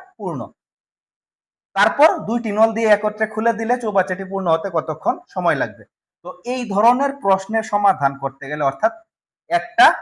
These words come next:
পরিপূর্ণ থাকবে আর একটা খালি করবে, এই ধরনের প্রশ্ন সমাধান করতে গেলে আমার প্রয়োজনীয় সূত্রটা হচ্ছে এ বি by এ minus বি। যথারীতি এ মানে হচ্ছে একটা চৌবাচ্চার মান, বি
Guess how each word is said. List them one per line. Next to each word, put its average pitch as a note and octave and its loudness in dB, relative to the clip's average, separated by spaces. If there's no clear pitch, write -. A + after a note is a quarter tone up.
পরিপূর্ণ A#3 -2
থাকবে F3+ 2
আর F3 6
একটা - 4
খালি A3 0
করবে, C#3+ -2
এই G#3 -2
ধরনের A3+ 4
প্রশ্ন F3+ 0
সমাধান G3+ 2
করতে D#3 -10
গেলে E3+ 2
আমার G3+ 4
প্রয়োজনীয় G#3 -2
সূত্রটা G3 -2
হচ্ছে D#3+ -8
এ F#3 2
বি F3 -8
by A#3 6
এ D#3+ 8
minus F3 2
বি। D3+ -6
যথারীতি A3 2
এ G3 0
মানে G3+ 6
হচ্ছে G#3+ 0
একটা F#3+ 4
চৌবাচ্চার A3 6
মান, C4 4
বি D3 -8